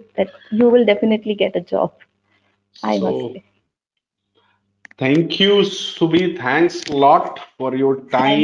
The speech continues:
Speaker 1: you,
Speaker 2: and,
Speaker 1: sir. <laughs> Thank you.
Speaker 2: uh, right?
Speaker 1: Thanks to
Speaker 2: And
Speaker 1: you.
Speaker 2: it is, it was we from a long time we were scheduling this, but somehow due to even my
Speaker 1: Yeah.
Speaker 2: schedule and your as well,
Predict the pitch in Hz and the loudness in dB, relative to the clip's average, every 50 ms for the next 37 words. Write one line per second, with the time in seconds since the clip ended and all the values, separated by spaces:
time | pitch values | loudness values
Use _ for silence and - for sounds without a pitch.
0 | - - 254 269 277 - - - - - 330 302 - - - 254 208 220 - 254 | 4 4 4 4 4 4 0 0 0 -2 -4 -6 -4 -2 -2 -2 -2 0 -2 -4
1 | - - 240 233 247 269 262 254 - - - - 240 117 - - - 143 156 175 | -4 -4 -2 0 0 0 0 -2 -8 -14 -16 -14 -14 -14 -14 -10 -6 0 2 2
2 | 359 175 175 185 196 202 208 220 - 127 123 127 127 - 214 214 - - - - | 2 2 0 -2 -2 -2 -2 -2 -2 -2 -2 -2 -2 0 2 2 2 2 0 -6
3 | 151 147 139 139 - - _ _ _ 151 151 156 151 139 - 131 135 139 143 143 | -8 -8 -8 -12 -18 -20 _ _ _ -4 0 0 0 0 -2 -4 -4 -4 -2 -2
4 | 143 139 - - - 135 131 135 135 127 127 - - _ - - 110 113 113 117 | -4 -6 -8 -6 -4 -4 -2 -2 -2 -4 -6 -10 -18 _ -18 -12 -10 -4 -2 0
5 | 127 143 156 151 151 143 151 139 139 143 139 135 135 135 127 123 127 127 127 127 | 2 2 2 0 0 0 -2 -2 0 0 0 0 0 0 0 2 2 2 4 4
6 | 127 123 123 123 - - - _ _ _ _ _ _ _ _ _ _ _ - - | 2 2 0 -2 -6 -12 -20 _ _ _ _ _ _ _ _ _ _ _ -6 -2
7 | 120 120 127 131 131 139 139 135 131 139 135 135 - 127 120 120 - 127 117 123 | 0 2 2 2 4 4 2 2 2 0 -2 0 -2 -2 -2 -2 -4 -4 -2 -2
8 | 127 131 127 131 131 120 123 123 120 123 123 131 127 123 120 113 107 113 113 113 | -2 -2 -2 -4 -4 -4 -4 -4 -4 -4 -4 -2 -2 -2 -2 -2 -4 -4 -4 -2
9 | 120 - - 117 113 113 117 110 - - - - - _ _ _ _ _ _ _ | -2 -2 -2 -2 -2 -2 -2 -2 -2 -6 -8 -14 -18 _ _ _ _ _ _ _
10 | - 117 113 120 120 123 123 120 117 113 113 113 113 110 104 110 113 117 120 123 | -14 -10 -6 -4 -2 0 0 0 0 -2 -2 -4 -6 -6 -2 0 2 2 4 4
11 | 120 123 117 117 110 110 120 120 117 | 2 2 0 -2 -2 -2 -2 -2 -2